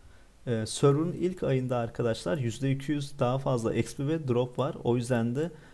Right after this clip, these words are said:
başlayacaklar için hani iyi bir fırsat. Server'ın başında bayağı bir etkinlik vesaire de var harici. Şu an hani hızlı kasılıyor o yüzden. Tavsiye ederim hani oynamak isteyenler için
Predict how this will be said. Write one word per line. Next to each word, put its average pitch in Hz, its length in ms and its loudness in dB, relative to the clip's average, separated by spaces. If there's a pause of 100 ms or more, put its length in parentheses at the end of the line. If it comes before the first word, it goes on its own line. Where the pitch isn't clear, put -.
(180)
başlayacaklar 127 680 0
için 165 320 -4
hani 123 200 2
iyi 127 200 2
bir 117 60 -2
fırsat. - 340 -4
Server'ın 117 460 0
başında 127 400 0
bayağı 117 300 2
bir 120 60 0
etkinlik 117 500 -4
vesaire 113 400 0
de 104 80 0
var 101 200 -2
harici. 104 520 -2 (420)
Şu - 200 2
an 131 160 4
hani 120 200 2
hızlı 117 300 0
kasılıyor 110 400 0
o 101 60 2
yüzden. 101 400 -4 (340)
Tavsiye 139 540 4
ederim 127 280 4
hani 104 200 0
oynamak 120 380 2
isteyenler 120 400 -2
için 160 300 -8